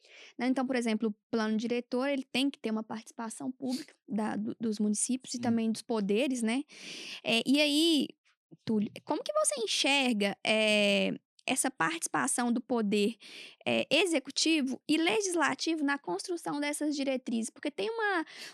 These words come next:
Speaker 1: uma divergência de interesses ali, né? Como
Speaker 2: Sim.
Speaker 1: que você enxerga isso, é, qua-, até pela sua,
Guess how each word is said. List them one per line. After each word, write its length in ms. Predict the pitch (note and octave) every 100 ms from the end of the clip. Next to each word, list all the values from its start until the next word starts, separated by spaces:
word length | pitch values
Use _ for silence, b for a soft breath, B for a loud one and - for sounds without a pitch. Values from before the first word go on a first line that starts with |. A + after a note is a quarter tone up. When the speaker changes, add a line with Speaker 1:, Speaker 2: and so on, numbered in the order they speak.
| B
Speaker 1:
uma 320 | C4+ C#4 C4+
divergência 840 | A#3 E4+ G#4 E4+ D#4 D#4+ G4+ D4
de 120 | A#3+
interesses 800 | A#3+ A#3+ B3+ A3+ A3 A3 - A#3+
ali, 380 | A#3 G#3 F3+ F3+ - b b b -
né? 120 | B3+
Como 200 | - -
Speaker 2:
Sim. 60 | G#3+
Speaker 1:
que 100 | A#4
você 260 | A4 A4
enxerga 560 | G#4 F4 D#4 C4+ D4 B3
isso, 340 | A#3+ C4+ D4 C#4+ _ -
é, 140 | A#3+
qua-, 240 | - C#4 - - - _
até 240 | - - D#4+ _ _ _ _ -
pela 160 | D4
sua, 320 | D4+ E4+ F4